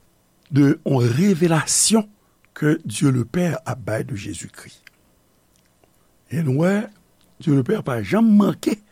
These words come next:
bay révélation sa yo. Pa janm manke rann temwayaj sa yo. C'est comme s'il pointait doigt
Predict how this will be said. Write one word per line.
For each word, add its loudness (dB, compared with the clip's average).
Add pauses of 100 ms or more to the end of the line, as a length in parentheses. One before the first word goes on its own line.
(480)
bay 2
révélation -4
sa -6
yo. -18 (420)
Pa -2
janm 2 (220)
manke 0 (220)
rann 2
temwayaj 0
sa -6
yo. 0 (1000)
C'est -2
comme 0
s'il 0
pointait 0
doigt 0